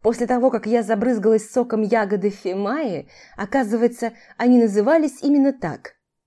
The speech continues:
Нам пришлось в срочном порядке возвращаться домой, а мне принимать душ по возвращении.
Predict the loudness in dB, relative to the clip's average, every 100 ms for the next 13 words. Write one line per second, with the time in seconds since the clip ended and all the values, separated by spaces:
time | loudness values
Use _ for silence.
0 | _ _ -6 -2 -2 -2 -6 -2 -2 0
1 | -2 -2 -4 -2 -2 -2 -4 -4 -2 -2
2 | -2 -2 -2 -2 -2 -2 -2 -6 -10 _
3 | _ _ _ _ -2 2 4 4 4 4
4 | 4 2 0 -2 -2 -4 -6 -4 -4 -6
5 | -6 -6 -6 -10 -14